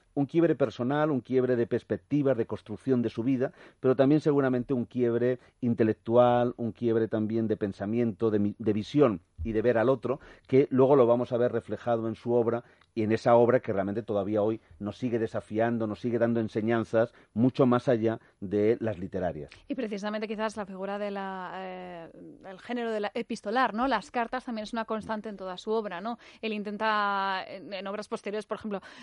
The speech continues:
Speaker 2: eh, El Quijote mismamente, hay muchas cartas intercaladas, ¿no? En las que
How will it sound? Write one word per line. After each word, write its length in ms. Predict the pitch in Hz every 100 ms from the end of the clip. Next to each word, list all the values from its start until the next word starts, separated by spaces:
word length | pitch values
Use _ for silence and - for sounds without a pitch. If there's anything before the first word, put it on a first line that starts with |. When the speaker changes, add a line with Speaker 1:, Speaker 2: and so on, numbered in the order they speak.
| 220
Speaker 2:
eh, 380 | 208 196 196 190
El 140 | - 214
Quijote 380 | 233 233 208
mismamente, 560 | 196 208 208 208 214 220
hay 200 | 208 214
muchas 560 | 220 214 208 202 220 196
cartas 400 | - 208 208 208
intercaladas, 720 | 233 208 208 220 220 208 202
¿no? 140 | 226 226
En 80 | 214
las 180 | 196 -
que 200 | 190